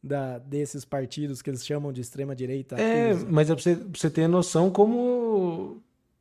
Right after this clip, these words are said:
Speaker 2: como é nocivo mesmo e como funciona esse negócio, tá ligado? Porque, tipo, pra muita gente que não vai mais a fundo, não, não conversa com outras opiniões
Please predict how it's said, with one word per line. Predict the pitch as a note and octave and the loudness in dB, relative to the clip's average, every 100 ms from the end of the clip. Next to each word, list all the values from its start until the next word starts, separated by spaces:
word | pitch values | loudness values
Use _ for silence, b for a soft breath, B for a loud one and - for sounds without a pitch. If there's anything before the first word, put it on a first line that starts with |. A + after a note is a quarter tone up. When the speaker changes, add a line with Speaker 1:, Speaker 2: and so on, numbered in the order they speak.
| _ _ | _ _
Speaker 2:
como | - G3 A#3 F#3+ | 4 6 8 6
é | G#3+ | 6
nocivo | D4 E4 - G#3+ B3+ G#3 | 4 2 0 0 2 4
mesmo | E3 D3 C3 | 4 4 4
e | C3 | 0
como | C3+ F3 | 2 2
funciona | G3 A#3 A#3+ - G3+ G3+ A#3 F3+ B2 A2+ _ _ _ _ _ | 2 2 2 2 4 6 4 2 -2 -6 _ _ _ _ _
esse | C#3 C3+ | -2 2
negócio, | D3+ C#3+ C3 A#2+ A2+ | 2 4 2 0 -4
tá | B2+ | -6
ligado? | B2 D3 D3+ A#2+ A2+ _ _ _ _ _ - | -2 0 0 -2 -10 _ _ _ _ _ -2
Porque, | C#3 D#3 | 0 -2
tipo, | C#3+ D3 D3 C#3 D3 G3+ - _ _ _ _ _ _ - | -6 -6 -2 -2 -2 -10 -18 _ _ _ _ _ _ -2
pra | F3+ E3 | 2 4
muita | D#3+ A3+ D#4+ A3 C#3+ | 4 4 4 2 2
gente | B2 D#3+ C4 C4 C#3 A#2+ - _ _ _ _ _ _ | 2 2 2 0 -8 -10 -12 _ _ _ _ _ _
que | C#3 | -4
não | C#3 C#3 | 0 0
vai | C#3 C#3+ C#3+ | 0 2 0
mais | C#3 C#3 C3 | 0 -2 0
a | B2+ | -4
fundo, | - D3+ F#3+ D#3 C3+ | -4 -4 -2 -2 -2
não, | C3+ C3+ C3 | -4 -4 0
não | C#3 | 0
conversa | C#3+ D3 B2+ C3+ E3+ F3 - | 2 2 4 4 4 4 -2
com | C3 C#3+ C3+ C3+ C3 | -6 0 2 2 2
outras | C#3 C#3+ C#3 | 2 2 2
opiniões | C#3 C#3 C3+ C#3 C3+ A#2 | 0 -2 0 0 -2 -8